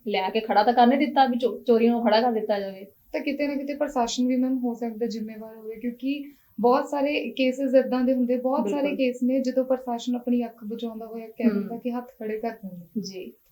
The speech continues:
Speaker 2: ਹੋ ਸਕਦਾ।
Speaker 1: ਕਿਉਂਕਿ ਜ਼ਿੰਮੇਵਾਰੀ, ਅਹ, ਕੋਈ ਜ਼ਿੰਮੇਵਾਰ ਬਣ ਜਾਣਾ ਬਹੁਤ ਵੱਡੀ ਗੱਲ ਹੈ।
Speaker 2: ਬਹੁਤ ਵੱਡੀ
Speaker 1: ਕਿਉਂਕਿ
Speaker 2: ਗੱਲ।
Speaker 1: ਹੋ ਸਕਦਾ ਪਰਚਾ ਵੀ ਹੋ ਜਾਵੇ। ਜੇ
Speaker 2: ਹਮ।
Speaker 1: ਪ੍ਰਸ਼ਾਸਨ ਦੀ ਗੱਲ ਆਉਂਦੀ ਹੈ, ਵਿਚਕਾਰ ਕੋਈ ਇਨਵੋਲਵ ਹੋਊਗਾ,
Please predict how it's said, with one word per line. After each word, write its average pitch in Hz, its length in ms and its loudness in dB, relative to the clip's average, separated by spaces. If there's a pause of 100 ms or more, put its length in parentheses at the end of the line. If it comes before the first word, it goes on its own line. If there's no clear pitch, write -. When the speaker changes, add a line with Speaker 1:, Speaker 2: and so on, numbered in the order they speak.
Speaker 2:
ਹੋ 240 60 0
ਸਕਦਾ। 240 140 4
Speaker 1:
ਕਿਉਂਕਿ 262 440 0
ਜ਼ਿੰਮੇਵਾਰੀ, 277 840 4
ਅਹ, 233 120 6 (500)
ਕੋਈ 254 100 6
ਜ਼ਿੰਮੇਵਾਰ 247 360 8
ਬਣ 247 200 6
ਜਾਣਾ 233 120 4
ਬਹੁਤ 247 260 6
ਵੱਡੀ 247 340 6
ਗੱਲ 196 220 0
ਹੈ। 220 60 -4
Speaker 2:
ਬਹੁਤ 233 200 -10
ਵੱਡੀ 214 180 -6
Speaker 1:
ਕਿਉਂਕਿ 233 220 4
Speaker 2:
ਗੱਲ। 240 60 8
Speaker 1:
ਹੋ 240 80 8
ਸਕਦਾ 233 220 6
ਪਰਚਾ 233 340 2
ਵੀ 233 140 4
ਹੋ 233 140 4
ਜਾਵੇ। 208 220 -4 (260)
ਜੇ 214 100 4
Speaker 2:
ਹਮ। 202 60 2
Speaker 1:
ਪ੍ਰਸ਼ਾਸਨ 220 400 6
ਦੀ 240 120 6
ਗੱਲ 226 160 8
ਆਉਂਦੀ 226 260 4
ਹੈ, 247 40 6
ਵਿਚਕਾਰ 226 300 4
ਕੋਈ 233 160 6
ਇਨਵੋਲਵ 208 380 2
ਹੋਊਗਾ, 240 360 4